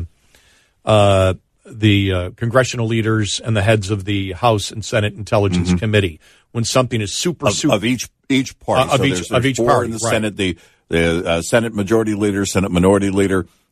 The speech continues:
Speaker 2: and then
Speaker 1: Right.
Speaker 2: the Intel, uh, Committee Chair and Ranking Member, uh, on, on each side, the, the House and, and, maj-, and, maj-, uh, Minority Leader,
Speaker 1: The Chairman and the
Speaker 2: uh,
Speaker 1: Vice Chair.
Speaker 2: and, and the,
Speaker 1: Yeah.
Speaker 2: uh, Chairman and the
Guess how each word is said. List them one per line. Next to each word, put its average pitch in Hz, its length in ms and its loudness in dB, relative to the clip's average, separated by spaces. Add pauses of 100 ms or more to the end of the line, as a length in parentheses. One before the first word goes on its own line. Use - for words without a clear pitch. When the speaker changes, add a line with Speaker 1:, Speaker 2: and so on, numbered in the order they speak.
Speaker 2:
and 82 160 -2
then 87 80 2
Speaker 1:
Right. 85 80 -2
Speaker 2:
the 87 140 -2
Intel, 98 640 0 (220)
uh, 80 240 2
Committee 82 300 0
Chair 107 480 2 (320)
and 82 380 0
Ranking 82 320 -2
Member, 95 420 2 (260)
uh, 76 320 2
on, 80 380 0 (160)
on 80 180 -2
each 87 240 -6
side, 78 300 -2
the, 76 160 -4
the 80 160 -10
House 87 380 -2
and, 78 240 -6
and, 76 260 -4
maj-, 76 260 -8
and, 80 300 0
maj-, 76 180 -6 (100)
uh, 78 220 2
Minority 87 440 0
Leader, 82 360 -2 (200)
Speaker 1:
The - 100 -8
Chairman 127 340 -2
and 120 120 -2
the - 20 -4
Speaker 2:
uh, 139 40 -4
Speaker 1:
Vice 107 200 -2
Chair. - 160 -8
Speaker 2:
and, 82 220 -4
and 80 280 0
the, 78 100 0
Speaker 1:
Yeah. 76 180 -2
Speaker 2:
uh, 76 80 -2
Chairman 85 420 0
and 78 160 -4
the 73 220 -4